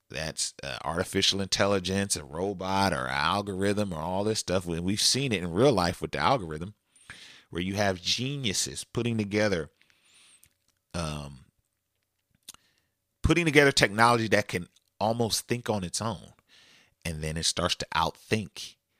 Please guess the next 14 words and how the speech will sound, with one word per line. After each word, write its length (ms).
its 160
creator. 720
Shoot, 240
you 100
can 140
go 100
back 240
to 220
Doctor 300
Jekyll 320
and 80
Mister 240
Hyde, 420
right? 280